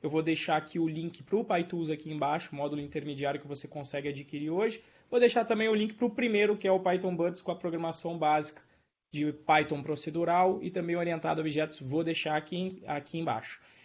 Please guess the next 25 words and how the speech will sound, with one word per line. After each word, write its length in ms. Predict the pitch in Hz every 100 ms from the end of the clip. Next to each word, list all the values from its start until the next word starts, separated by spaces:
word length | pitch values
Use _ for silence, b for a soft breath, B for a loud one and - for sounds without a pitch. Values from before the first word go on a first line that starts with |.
| B
Esse 160 | 196 196
plantão 560 | 226 226 220 240 262
é 160 | 254 233
exclusivo, 540 | 233 - 214 170 214
a 60 | 185
participação 600 | 175 170 - 165 165 170
ao 160 | 160
vivo 240 | 151 165 156
e 80 | 165
o 60 |
envio 260 | 165 160 170
de 140 | 196
dúvidas 340 | 190 220 226 240
para 180 | 233
quem, 400 | 226 196 202 247 254
é, 180 | - 175
faz 300 | 180 196 190
parte 460 | - 165 175 -
aqui 240 | 170 - 175
desse 320 | 160 185 -
segundo 320 | 185 185 190
módulo 280 | 175 160 175
que 160 | - 190
se 200 | - 190
inscreveu. 680 | 190 - 196 185 147 127